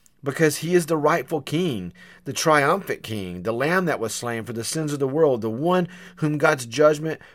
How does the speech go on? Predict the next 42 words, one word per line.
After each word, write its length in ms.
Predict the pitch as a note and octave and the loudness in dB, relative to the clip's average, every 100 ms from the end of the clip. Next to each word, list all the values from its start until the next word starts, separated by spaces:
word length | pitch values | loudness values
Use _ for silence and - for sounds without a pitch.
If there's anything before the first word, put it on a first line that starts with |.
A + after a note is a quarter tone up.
| _ | _
for 140 | B2 | -4
sin 380 | - - D3+ D3 | -2 0 0 0
was 120 | A#2+ | -4
poured 280 | - D3 C3+ | -2 2 4
out 220 | C3+ C#3 | 4 4
on 140 | C3+ B2 | 2 0
at 100 | - | -4
the 60 | |
cross. 400 | - D3 D#3 D3 | -2 2 2 2
He 100 | D3 | -4
defeated 560 | A#2 G2+ - D3 F3+ G3+ | -6 -6 -2 0 0 -2
the 160 | D3 | -2
enemy. 320 | B2 A#2+ A#2+ A2 - - | -2 -2 -6 -10 -16 -12
He 100 | C3 | -10
conquered 520 | - - C#3+ E3 G3 | -8 0 0 2 2
the 100 | D#3+ | 2
world. 400 | B2+ A2+ A2 A2+ - - - - | 2 4 2 0 -4 -18 -20 -20
He 220 | - E3 F#3 | -4 -2 0
defeated 560 | F3 - D#3+ D#3 C3 | 0 0 0 0 2
death, 220 | B2+ B2 | 2 2
hell, 180 | B2+ B2+ | 2 0
and 120 | B2 | 0
the 60 | A2+ | -2
grave, 320 | G#2 A#2 A2+ | 0 2 2
and 100 | A2 | -2
he 100 | B2 | -2
is 160 | C3+ A2 | -2 -4
the 160 | A#2+ - | -8 -2
only 560 | B2+ D3+ E3 A#2+ G2+ - - - - | 2 4 4 0 -4 -8 -18 -20 -6
one 260 | A#2 A2+ | -2 -2
blameless 520 | G2+ B2+ B2 G#2+ G2 | 0 0 0 -2 -4
before 360 | - F#2+ A2 A2 | -6 -6 0 2
God, 420 | A#2 G#2+ F#2+ F2 - _ - - - - | 4 2 2 -4 -14 _ -20 -20 -20 -12
the 140 | B2+ - | -4 2
only 440 | D#3 F3 D#3+ C3 | 4 6 4 0
one 340 | A2+ A#2 B2 | 0 -2 -2
worthy. 520 | A#2 C#3+ D3 F#2+ E2 D2+ _ _ _ | 2 6 6 4 -8 -12 _ _ _
He 360 | - - D#3+ - | -10 -4 -4 -4
is 300 | D3+ C#3+ B2 | 2 2 2
the 100 | A2+ | -2
righteous 480 | G#2 G#2+ A2 A2+ - | 0 0 0 -6 -6
judge, 440 | B2+ A#2+ G2 E2+ | -2 0 0 -6